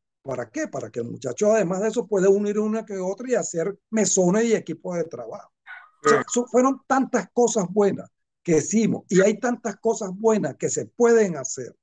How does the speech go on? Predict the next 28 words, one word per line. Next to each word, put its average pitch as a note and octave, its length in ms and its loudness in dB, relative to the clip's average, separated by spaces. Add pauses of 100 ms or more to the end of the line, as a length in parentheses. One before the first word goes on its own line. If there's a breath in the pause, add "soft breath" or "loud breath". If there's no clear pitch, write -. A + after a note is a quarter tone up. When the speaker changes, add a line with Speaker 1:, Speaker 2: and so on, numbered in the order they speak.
(540)
Speaker 1:
¿verdad? G#3+ 280 -6 (300)
Que F3+ 120 2
yo D#3 140 4
lo, F#3+ 140 2
solamente G#3 540 2
estoy G3 160 2
esperando F3 440 -2
que B2 80 -12
se C3 160 -10
libere G3 380 2
Venezuela G#3+ 680 -2 (160)
para D#3 220 2
ver D#3 180 2
cómo A3 320 6
contribuyo G#3 760 -4 (400)
en D#3+ 160 -2
esa D3+ 220 0
reconstrucción. - 680 -6 (220)
Speaker 2:
Bueno, F3+ 480 0
esperamos D3+ 500 2
que F#3 100 2
tenga D3+ 300 -2
suerte, E3 560 -4 (340)
¿no? D#3+ 300 -2
O C3 180 4
que B2 120 -2
tengamos B2 580 -2
suerte F#3+ 460 -4